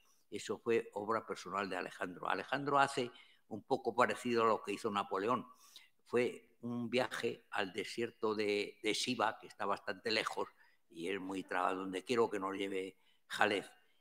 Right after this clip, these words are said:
Y entonces así, allí se, eh, se invistió como faraón y se recogió para meditar lo mismo que había hecho Napoleón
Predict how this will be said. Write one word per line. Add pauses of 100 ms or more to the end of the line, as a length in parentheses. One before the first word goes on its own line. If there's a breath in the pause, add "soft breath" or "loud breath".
Y
entonces
así,
allí
se,
eh,
se
invistió
como
faraón (600 soft breath)
y
se
recogió
para
meditar
lo
mismo
que
había
hecho
Napoleón